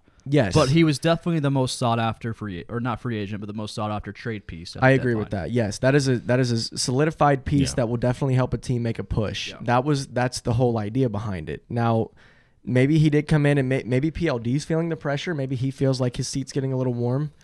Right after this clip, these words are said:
Speaker 3: And he's a young kid.
Speaker 1: He is. He's twenty.
Speaker 3: Yeah.
Speaker 1: I mean, maybe Duchesne
Speaker 3: So this
Speaker 1: came
Speaker 3: is
Speaker 1: in
Speaker 3: different.
Speaker 1: what, with, with expectations of his own that we didn't know about,
Speaker 2: Mm-hmm.
Speaker 1: um, or that, that he talked about with Torts. Anybody, I mean, maybe he's going to resign and we have more time with him.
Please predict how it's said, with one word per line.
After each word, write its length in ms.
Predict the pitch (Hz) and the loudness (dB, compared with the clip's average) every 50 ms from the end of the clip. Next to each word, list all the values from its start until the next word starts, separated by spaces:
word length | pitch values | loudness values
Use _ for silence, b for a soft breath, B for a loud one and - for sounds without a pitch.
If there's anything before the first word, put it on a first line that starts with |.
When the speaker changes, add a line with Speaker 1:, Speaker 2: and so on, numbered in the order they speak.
| - | -10
Speaker 3:
And 100 | 117 110 135 | -4 0 0
he's 160 | 151 151 156 | 0 0 2
a 40 | 165 | 2
young 240 | 170 175 175 165 | 4 4 4 2
kid. 380 | 147 - 170 170 170 131 98 95 | 2 0 2 2 2 0 0 -2
Speaker 1:
He 260 | - 120 143 165 185 220 | 0 2 4 6 8 8
is. 260 | 240 175 - 95 - | 8 6 4 2 0
He's 160 | 160 165 - | -4 -4 -4
twenty. 640 | - - - 214 233 302 320 277 - - 110 - - | -4 -4 -4 -4 -4 -2 -2 -4 -4 -4 -8 -10 -6
Speaker 3:
Yeah. 180 | - 104 107 104 | -2 0 2 4
Speaker 1:
I 60 | 170 | 6
mean, 380 | 190 196 196 196 185 175 175 - b b b b b b | 6 6 6 4 4 2 -2 -6 b b b b b b
maybe 260 | - 139 147 160 175 185 | 2 4 4 4 4 4
Duchesne 360 | 156 175 175 156 - 170 151 | 4 2 2 2 4 4 4
Speaker 3:
So 60 | 165 185 | 4 4
this 100 | 190 - | 4 4
Speaker 1:
came 100 | 190 180 | 4 4
Speaker 3:
is 60 | - | 4
Speaker 1:
in 80 | 170 165 | 6 4
Speaker 3:
different. 340 | 175 185 202 208 - - - - - | 4 4 4 0 -2 -4 -8 -14 -6
Speaker 1:
what, 320 | 101 151 180 - - - 139 | 0 0 2 2 0 -2 0
with, 260 | 139 147 147 - - | 0 0 0 0 -2
with 400 | 139 131 127 120 120 - - _ - - | 0 0 0 0 -2 -6 -12 _ -6 -2
expectations 800 | - 143 143 - - 160 156 151 - 160 160 156 160 147 131 | -2 -2 -2 0 0 0 0 2 2 0 0 2 0 0 0
of 120 | 143 135 123 | 0 2 2
his 180 | 135 120 113 | 0 0 2
own 320 | 117 117 135 175 214 214 175 | 2 2 2 0 0 -2 -4
that 160 | 160 117 90 | -4 -2 -2
we 120 | 85 127 135 | 0 0 2
didn't 220 | 147 135 - 110 | 2 0 0 0
know 180 | 113 113 120 139 | 0 0 2 2
about, 340 | 151 175 175 190 214 - B B B B B B | 2 2 2 0 0 -2 B B B B B B
Speaker 2:
Mm-hmm. 140 | B - - | B -4 0
Speaker 1:
um, 260 | 117 117 113 113 113 80 | 2 4 4 4 4 4
or 120 | 110 120 | 2 2
that, 280 | 120 113 110 101 - 87 | 2 2 0 -2 -2 -2
that 180 | 110 107 98 - | -2 -4 -4 -6
he 120 | - 110 107 | -8 -8 -6
talked 160 | - 104 107 104 | -6 -6 -4 -4
about 120 | 101 92 | -4 -4
with 80 | 95 - | -4 -2
Torts. 320 | - 180 196 190 175 - | 0 2 2 2 2 0
Anybody, 360 | 131 131 143 143 139 131 131 | -2 -4 -2 -2 -2 -2 -2
I 40 | 113 | -4
mean, 200 | 120 120 120 120 | -4 -4 -4 -2
maybe 200 | 117 120 127 131 | -2 0 0 0
he's 120 | 120 117 113 | 0 0 0
going 200 | 123 117 123 120 | 0 0 2 0
to 60 | 107 | 0
resign 440 | 104 101 - - 147 151 170 185 170 | -2 -4 -2 0 0 2 2 2 2
and 80 | 135 | 0
we 80 | 123 123 | 0 -2
have 140 | 117 110 101 | -2 -2 -2
more 160 | 113 110 101 104 | -4 -4 -4 -4
time 280 | - 131 139 156 175 | -4 -2 0 0 0
with 160 | 190 196 - | 0 0 0
him. 260 | 196 196 202 202 202 | 0 0 0 0 -2